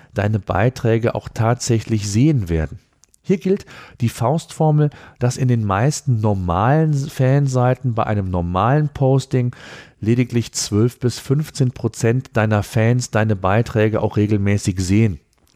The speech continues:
Die große Kunst ist es also, die Aktivitätsrate hochzuhalten, zu interagieren, damit eben weit mehr als die genannte Prozentzahl deine Beiträge regelmäßig lesen.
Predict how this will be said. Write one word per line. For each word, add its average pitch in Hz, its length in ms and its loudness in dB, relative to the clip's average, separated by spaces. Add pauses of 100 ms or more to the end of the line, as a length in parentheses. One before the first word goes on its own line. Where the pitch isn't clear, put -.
(420)
Die 113 80 0
große 147 400 2
Kunst - 580 -6
ist - 240 -2
es - 240 -4
also, 92 520 2 (440)
die - 100 0
Aktivitätsrate 123 1300 0
hochzuhalten, 90 840 -2
zu - 140 -4
interagieren, 156 800 -2 (300)
damit 123 340 0
eben 127 260 2
weit 120 300 2
mehr 151 240 2
als 113 220 -2
die 110 140 -2
genannte 113 420 0
Prozentzahl 117 880 0 (280)
deine 101 220 0
Beiträge 104 840 0
regelmäßig 98 640 0
lesen. 95 380 0